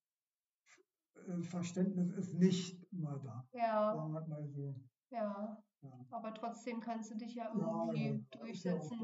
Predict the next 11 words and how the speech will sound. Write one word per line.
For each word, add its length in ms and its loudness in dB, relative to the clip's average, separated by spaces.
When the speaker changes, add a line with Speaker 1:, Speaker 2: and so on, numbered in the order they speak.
Speaker 1:
dann 20 -14
abends 480 -8
und 160 -18
so 440 -4
und, 180 -10
na 100 2
ja, 140 -2
Speaker 2:
Mhm. 120 -6
Speaker 1:
wenn 120 -2
man 360 -2
eben 560 -2